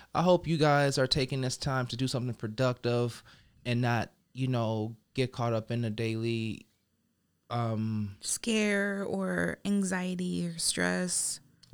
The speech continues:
Speaker 1: Definitely. Try not to get caught up in it. Be productive with your time. I'm not gonna sit here and lie because, of course, we said in the beginning we haven't been in here in a minute to do a podcast.
Speaker 2: Yeah.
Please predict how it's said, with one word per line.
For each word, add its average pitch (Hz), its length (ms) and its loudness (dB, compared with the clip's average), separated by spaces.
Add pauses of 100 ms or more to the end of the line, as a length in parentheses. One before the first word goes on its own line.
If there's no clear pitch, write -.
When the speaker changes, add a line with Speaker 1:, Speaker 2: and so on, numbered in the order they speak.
(120)
Speaker 1:
Definitely. 101 420 -2
Try 127 220 -2
not 135 180 2
to 147 100 -2
get 135 160 0
caught 110 180 2
up 107 160 0
in 104 120 0
it. 101 140 -2
Be 117 120 -2
productive 117 560 -4
with 104 180 -6
your 104 60 -6
time. 104 500 0 (440)
I'm 143 140 4
not 165 180 6
gonna 151 180 4
sit 143 220 4
here 135 160 2
and 113 140 2
lie 78 360 2
because, 120 360 0
of 120 60 -2
course, 123 340 4
we 123 160 2
said 117 260 2
in 113 120 2
the 107 60 0
beginning 107 480 2
we 110 160 0
haven't 110 280 2
been 107 160 2
in 101 80 2
here 107 100 2
in 101 80 2
a 98 60 2
minute 101 240 2
to 98 100 -4
do 98 180 0
a 95 60 0
podcast. 92 760 -2
Speaker 2:
Yeah. - 120 -8